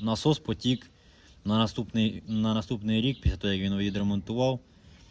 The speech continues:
Да, попервах все було чі-, чітко, а на наступний рік він потік з усіх щілей. Там почало соп-, соплити, там, там, там. Кон-, кінцевий результат ви побачили. Прокладка просто...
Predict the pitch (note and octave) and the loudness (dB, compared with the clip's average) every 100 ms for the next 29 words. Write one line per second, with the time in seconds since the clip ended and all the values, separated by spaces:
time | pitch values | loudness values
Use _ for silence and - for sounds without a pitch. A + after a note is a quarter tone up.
0 | - - G#2+ A2+ G#2 - A2+ A2 - G#2+ | -20 -6 2 2 4 6 6 6 2 0
1 | G#2+ A#2 - A2+ - - C3+ C3+ - G#2 | 0 0 0 -2 -4 -2 -2 -2 -4 -4
2 | D#2 G2 G2 G2 F#2 - - - - - | -2 -2 0 0 -2 -6 -20 -20 -20 -16
3 | - A2 G#2+ A#2+ G#2+ A#2 B2 C3+ A2+ G#2 | -4 0 0 -2 0 2 4 2 2 0
4 | A2+ - A#2+ F#2+ F2+ G#2+ - - F#2 D#2+ | -2 -2 -4 -4 -4 -4 -4 -6 -6 -6
5 | D#2+ - - - C#3 C#3 C3+ A#2+ A#2+ A#2 | -10 -16 -20 -2 2 4 4 2 2 0
6 | - G#2 G#2+ A2+ F2+ - G#2 G#2+ G2 - | 0 -4 -6 -8 -6 -4 -4 -2 -4 -2
7 | A#2 B2 A2+ - A2+ A2 G2+ B2 B2+ A#2 | 2 4 2 2 2 2 0 0 0 -2
8 | - - - - - - - - A2+ - | -8 -20 -20 -20 -20 -20 -10 -4 -4 0
9 | B2 A#2 C3+ C3 B2+ A#2 A#2 A2 C3+ C3+ | 2 4 6 8 8 6 4 4 6 4
10 | - - - - - - - G#2 F#2+ G2+ | 0 -20 -20 -20 -20 -20 -10 -8 -6 -4
11 | F2 D#2+ E2 E2 - - - G2 B2+ B2 | -4 -6 -8 -12 -12 -12 -8 -2 0 0
12 | G#2+ F2 G#2 - F#2+ | -4 -6 -6 -6 -10